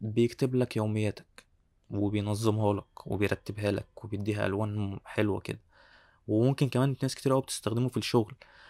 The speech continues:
والميزة كمان ان انت ممكن تعمل شير لليست، يعني شايف الريمايندرز ده، الليست بتاعت الهوم ديت ممكن تعمل لها شير مع حد تاني جوه البيت. يعني انت لو في البيت مثلًا عايش مع اتنين تلاتة تاني، ممكن تخليهم جوه الليست بتاعت الهوم، عشان لو في حاجات انتوا بتعملوها مع بعض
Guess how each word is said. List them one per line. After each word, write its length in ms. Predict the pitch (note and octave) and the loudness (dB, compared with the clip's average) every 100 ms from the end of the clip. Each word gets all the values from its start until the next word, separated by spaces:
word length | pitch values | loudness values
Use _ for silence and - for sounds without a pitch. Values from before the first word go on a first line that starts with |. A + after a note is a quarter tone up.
| - - | -20 -2
والميزة 440 | G#2 A2 A#2 C#3 | 4 6 6 6
كمان 280 | D3+ B2+ D3 | 4 4 4
ان 80 | D3+ | 4
انت 160 | D3 D3 | 4 2
ممكن 260 | C#3+ C#3 | 2 2
تعمل 320 | - C#3 C#3 | 2 4 2
شير 400 | - C3+ D3 C3 | 2 4 4 2
لليست، 600 | G#2+ G#2 G#2 G#2+ B2 - | 0 4 4 4 2 -2
يعني 140 | G#2 G2+ | -6 -2
شايف 260 | A#2+ A#2+ | 0 0
الريمايندرز 500 | - A2 A#2+ B2 G#2+ | 0 2 2 2 0
ده، 160 | G#2+ C3 - - - - _ - | -2 -4 -8 -20 -20 -20 _ -2
الليست 260 | A2+ - | 0 0
بتاعت 280 | - A#2 A2 | 0 0 2
الهوم 280 | G#2 A#2+ C3 | 2 2 4
ديت 180 | C3+ C3 | 4 4
ممكن 280 | C3 C3+ B2 | 0 -2 0
تعمل 300 | A2 G#2 A2 | -2 0 0
لها 140 | B2+ | 0
شير 400 | - B2 C#3+ - - | 0 0 -2 -4 -8
مع 240 | G#2 G2+ | -4 -2
حد 320 | G2+ B2 B2 A2+ | -2 -2 0 0
تاني 200 | B2 B2 | 0 0
جوه 220 | A#2 A#2+ | 2 2
البيت. 360 | A#2 B2 - | 2 -2 -4
يعني 200 | G#2+ A2 | -6 -6
انت 160 | A2+ - | -6 -2
لو 180 | G#2+ G2+ | 0 0
في 120 | - | -4
البيت 280 | G#2 A#2 A#2+ | -2 0 0
مثلًا 320 | A2+ A#2 G#2+ | -4 -2 -2
عايش 300 | G#2 A2 - | -2 -4 -4
مع 100 | G2+ | -6
اتنين 280 | - G#2+ A#2 | -4 -2 -2
تلاتة 320 | G#2 A#2 A2 | 0 0 0
تاني، 320 | - A2+ C#3 - _ - - _ _ | -2 -2 -2 -8 _ -20 -20 _ _
ممكن 400 | A2+ A#2 - B2 | -4 -2 0 0
تخليهم 720 | - A2 A2 G#2 B2 C#3+ B2+ A2 | -2 0 2 4 4 2 2 4
جوه 240 | B2 C3 | 6 6
الليست 320 | A#2 C#3 - | 4 2 0
بتاعت 320 | B2+ A#2 G#2+ | -2 -2 0
الهوم، 420 | A2 A#2+ C#3+ G2+ - | 2 4 2 2 -4
عشان 280 | F#2+ - G#2+ | -6 -4 -2
لو 200 | G2+ G2 | 0 -2
في 180 | - B2 | -2 -2
حاجات 280 | A#2 A#2+ | 0 0
انتوا 180 | B2+ A2+ | 0 -2
بتعملوها 380 | - G#2 G#2 B2 | -2 -2 0 2
مع 180 | A#2 G2+ | 4 4
بعض 260 | B2+ A#2+ | 2 0